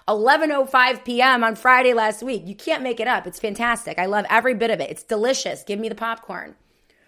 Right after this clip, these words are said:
right? Because this is the necessary breakdown. We need Steve mentioned something I've said often on my show in his, in his conversation with Daniel. You can't put old wine into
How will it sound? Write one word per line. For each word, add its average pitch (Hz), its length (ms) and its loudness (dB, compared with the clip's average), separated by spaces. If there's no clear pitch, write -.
right? 208 160 -6
Because 220 280 -4
this 254 200 -4
is 294 140 -8
the 277 120 -2
necessary 226 540 -6
breakdown. 185 520 -8
We 220 160 -6
need 240 400 -6
Steve 254 380 -6
mentioned 233 460 -2
something 202 240 -8
I've 196 120 -6
said 196 140 -6
often 196 280 -6
on 180 100 -8
my 180 120 -8
show 196 320 -4
in 175 100 -4
his, 170 340 -8
in 180 200 -8
his 170 320 -10
conversation 185 580 -10
with 170 140 -10
Daniel. 180 400 -10
You 185 100 -12
can't 214 300 -6
put 214 300 -4
old 226 280 0
wine 220 360 -4
into 196 760 -6